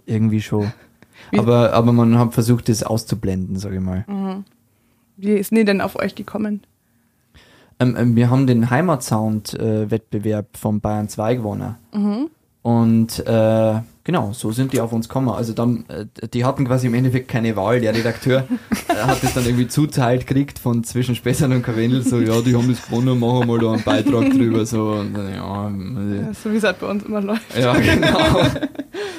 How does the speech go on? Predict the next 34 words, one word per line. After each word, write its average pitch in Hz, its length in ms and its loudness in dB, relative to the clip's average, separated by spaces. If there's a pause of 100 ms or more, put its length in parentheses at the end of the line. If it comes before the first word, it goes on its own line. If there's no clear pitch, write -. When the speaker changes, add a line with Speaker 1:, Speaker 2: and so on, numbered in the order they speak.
(680)
Speaker 1:
Also 120 220 2
das 110 200 0
war 104 520 0
weniger 113 380 2
Eigeninitiative 107 920 0
als 104 140 -2
dieser 104 200 -4
Preis, - 380 0
den 101 160 2
wir 101 80 2
da 87 120 0
quasi, 113 480 -4
Speaker 2:
Mhm. 190 360 -4 (120)
Speaker 1:
ähm, 101 360 -2 (400)
gewonnen 98 320 -4
haben. 95 220 -6 (340)
Genau. 135 420 -2
Speaker 2:
Ja, 208 160 -4
in 196 120 -2
dem 196 100 0
Beitrag, 202 400 0
da 190 300 2
wart 196 220 0
ihr 202 140 2
auch 196 100 -6
auf - 160 -12
der 185 120 -10
Silberhütte. 175 920 -6
Was 180 180 -16
habt - 140 -12
ihr 185 40 -12
denn 175 180 -8
da - 160 -8
gemacht? 185 300 -10